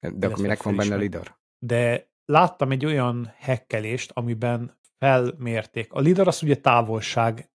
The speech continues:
Speaker 2: és az viszonylag nagy térképet tud készíteni a, azokról a té-, témákról is, amiket egyébként a kamera nem lát. De láttam egy olyan hekkelést, hogy, ö, megtörték a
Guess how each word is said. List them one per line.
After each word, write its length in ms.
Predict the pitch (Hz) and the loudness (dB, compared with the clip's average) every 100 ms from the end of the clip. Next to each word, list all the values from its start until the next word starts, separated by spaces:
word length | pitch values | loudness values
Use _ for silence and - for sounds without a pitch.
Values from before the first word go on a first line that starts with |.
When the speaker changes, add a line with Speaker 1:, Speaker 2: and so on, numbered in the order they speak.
| _ - | _ -12
Speaker 2:
és 140 | - | -6
az 120 | 117 | -4
viszonylag 380 | 120 - 117 113 | -4 -6 -6 -4
nagy 260 | 117 113 - | -4 -6 -8
térképet 720 | 107 104 110 104 107 - _ | -8 -6 -8 -8 -10 -12 _
tud 180 | - 110 | -10 -10
készíteni 560 | - 110 - 117 110 110 | -8 -10 -10 -12 -12 -10
a, 200 | 110 - _ _ 127 113 113 110 110 110 113 | -10 -14 _ _ -6 -2 -2 -2 -2 -2 -4
azokról 460 | 110 117 - 117 | -4 -8 -6 -6
a 80 | 110 | -6
té-, 400 | - 120 127 - _ _ | -4 -2 -2 -6 _ _
témákról 380 | - 120 117 120 | -2 0 0 -4
is, 100 | 113 | -6
amiket 320 | 117 113 117 120 | -6 -6 -8 -6
egyébként 400 | 113 110 123 117 | -8 -6 -8 -8
a 40 | |
kamera 320 | - 113 113 | -6 -4 -4
nem 200 | 110 107 | -4 -6
lát. 240 | 110 123 _ _ - 120 | -6 -8 _ _ -12 2
De 220 | 123 131 | 4 6
láttam 400 | 151 147 - 117 | 4 4 2 -2
egy 120 | 113 | 0
olyan 500 | 117 117 110 110 - _ _ - | 0 -2 -4 -10 -14 _ _ -4
hekkelést, 580 | 123 - 120 120 120 - | -4 -2 -2 0 -2 -8
hogy, 460 | - 113 110 117 | -8 -6 -6 -6
ö, 220 | 113 113 110 _ _ - 143 | -4 -4 -6 _ _ 0 0
megtörték 640 | 131 131 117 - 107 - | 2 0 0 -2 -6 -4
a 460 | 110 104 110 113 | -6 -4 -4 -6